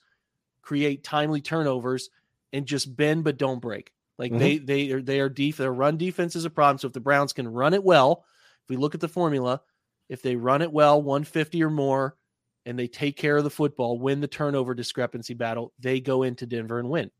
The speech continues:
Speaker 1: I really believe that because I do think that their defense is going to wreak havoc on what Russell Wilson likes to do. So it's going to be, probably be low scoring again. It's just a matter of this week, can the Browns run it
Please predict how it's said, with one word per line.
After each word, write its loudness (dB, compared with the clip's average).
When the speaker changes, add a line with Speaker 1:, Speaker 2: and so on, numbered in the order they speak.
Speaker 1:
I 0
really 0
believe -8
that -10
because -2
I 2
do 4
think 2
that 0
their 2
defense 0
is -4
going -2
to -2
wreak 0
havoc 2
on -4
what -2
Russell 0
Wilson -2
likes -10
to -12
do. -8
So -2
it's 0
going 4
to -6
be, 0
probably 4
be 2
low 8
scoring 4
again. 2
It's -4
just 0
a 0
matter 4
of -4
this 6
week, 0
can -4
the -4
Browns -2
run 6
it -2